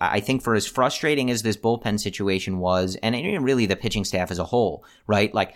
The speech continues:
stop me if you've heard this before. The Cubs <laughs> pitching staff is walking everybody and their brother. Like, how annoying to be dealing with this same problem again.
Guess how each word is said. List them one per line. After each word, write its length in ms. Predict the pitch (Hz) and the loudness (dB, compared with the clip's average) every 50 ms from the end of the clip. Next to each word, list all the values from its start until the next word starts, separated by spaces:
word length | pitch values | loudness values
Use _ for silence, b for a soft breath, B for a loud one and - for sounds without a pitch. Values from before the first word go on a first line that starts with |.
| B B | B B
stop 340 | - - - - 123 127 - | -10 -4 2 2 2 4 4
me 120 | 123 127 117 | 2 0 0
if 120 | 113 - | 0 2
you've 140 | 113 110 - | 0 0 2
heard 180 | 117 113 110 107 | 2 0 2 2
this 140 | 104 95 | 0 -2
before. 420 | - - 98 - - 110 101 92 87 | -2 -6 -8 -2 0 2 2 2 0
The 80 | 90 | -2
Cubs 260 | - - 117 110 123 113 | -2 -2 -2 -2 -2 -2
<laughs> 20 | |
pitching 280 | - 120 - - 113 110 | -4 -2 0 2 0 2
staff 280 | - 107 95 98 - 104 | 2 2 2 2 2 -2
is 120 | 87 82 | -6 -6
walking 540 | 87 92 92 98 98 - - 113 95 92 - | -4 0 2 2 2 2 0 -2 -4 -2 0
everybody 540 | - 101 92 101 104 101 95 98 95 95 95 | 0 0 2 2 0 2 2 2 2 2 2
and 100 | 92 90 | 0 0
their 120 | 90 87 | 0 0
brother. 420 | 82 98 95 95 92 78 60 58 - | 0 2 2 2 2 0 -4 -4 -4
Like, 300 | - 90 87 82 - - - | -2 -2 -2 -2 -6 -10 -6
how 240 | - 123 123 131 131 | 0 2 2 2 4
annoying 520 | 120 113 110 107 113 110 104 95 92 90 87 | 2 2 4 4 4 4 2 2 0 -2 -4
to 100 | 107 95 | -2 -2
be 120 | 101 98 | -2 0
dealing 320 | 87 104 104 107 104 98 | 0 2 2 2 2 2
with 160 | 95 95 - - | 0 -2 -2 -2
this 180 | 98 92 - | -4 -4 -2
same 400 | - - - 101 104 107 104 101 95 | -2 -2 0 2 4 4 4 2 2
problem 520 | - 95 92 98 95 95 87 85 82 82 B B B B B | 0 0 2 2 0 0 -4 -8 -8 -10 B B B B B
again. 480 | - 110 87 107 101 92 64 67 73 | -2 0 2 2 0 0 -2 -4 -10